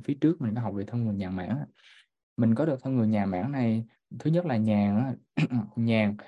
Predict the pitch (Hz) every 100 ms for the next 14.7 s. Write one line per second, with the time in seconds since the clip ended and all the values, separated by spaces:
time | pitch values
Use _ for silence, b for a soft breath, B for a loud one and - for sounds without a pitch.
0 | B - 104 104 - 110 104 101 92 101
1 | 117 127 151 151 160 - 92 104 113 139
2 | 170 - _ - 139 139 92 98 110 b
3 | b - 104 101 101 95 90 123 165 147
4 | 110 98 87 87 104 110 120 156 165 107
5 | 95 95 - 151 151 107 104 98 92 -
6 | 117 117 131 123 104 98 90 87 90 95
7 | 92 98 117 110 92 92 87 95 92 107
8 | 123 120 110 104 98 101 110 95 - 90
9 | 92 87 101 87 - - 104 98 92 101
10 | 104 98 92 101 98 104 - _ - -
11 | 95 92 87 107 120 113 107 98 90 90
12 | 87 85 127 B B _ 101 104 104 B
13 | - 123 160 175 110 151 - 123 104 98
14 | 92 90 90 135 127 127 143